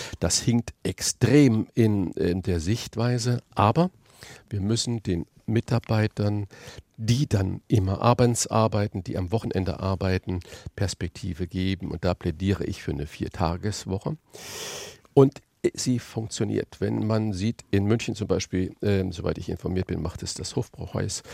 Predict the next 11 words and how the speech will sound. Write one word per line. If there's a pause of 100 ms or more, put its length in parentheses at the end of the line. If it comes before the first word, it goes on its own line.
(400)
äh,
das
Münchner
Tantris,
eines
der
führenden
Restaurants
Deutschlands,
macht
das.